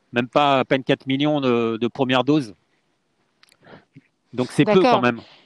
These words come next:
Speaker 2: Et comment est l'organisation ? Bien sûr, c'est très peu. Comment est-ce que c'est organisé ? Est-ce que les gens reçoivent une convocation, euh, une convocation ? Ils sont
Speaker 1: Bah,
Speaker 2: convoqués
Speaker 1: bah,
Speaker 2: à y
Speaker 1: c'est des,
Speaker 2: aller ?
Speaker 1: c'est
Speaker 2: Comment
Speaker 1: des
Speaker 2: ça se
Speaker 1: listes,
Speaker 2: passe ?
Speaker 1: faut se mettre sur des listes, euh, d'attente, euh, après, suivant,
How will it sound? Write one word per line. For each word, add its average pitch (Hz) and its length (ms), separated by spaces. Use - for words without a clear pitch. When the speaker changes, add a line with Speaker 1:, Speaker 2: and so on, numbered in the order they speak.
Speaker 2:
Et 220 80
comment 269 240
est 277 80
l'organisation ? 233 840
Bien 202 160
sûr, 262 220
c'est 214 140
très 247 160
peu. 269 120
Comment 294 380
est-ce 214 220
que 240 100
c'est 233 220
organisé ? 220 480
Est-ce 208 120
que 233 80
les 208 160
gens 214 120
reçoivent 214 280
une 202 100
convocation, 202 580
euh, 202 220
une 190 120
convocation ? 202 640
Ils 262 80
sont 185 280
Speaker 1:
Bah, 165 100
Speaker 2:
convoqués 190 300
Speaker 1:
bah, 135 120
Speaker 2:
à 202 60
y 202 40
Speaker 1:
c'est 208 180
des, 214 80
Speaker 2:
aller ? 294 220
Speaker 1:
c'est 156 100
Speaker 2:
Comment 113 60
Speaker 1:
des 147 60
Speaker 2:
ça 151 60
se 185 60
Speaker 1:
listes, 208 140
Speaker 2:
passe ? 185 60
Speaker 1:
faut 151 80
se - 120
mettre 135 160
sur 131 140
des 127 120
listes, 139 260
euh, 113 920
d'attente, 175 480
euh, 117 640
après, 143 360
suivant, 147 340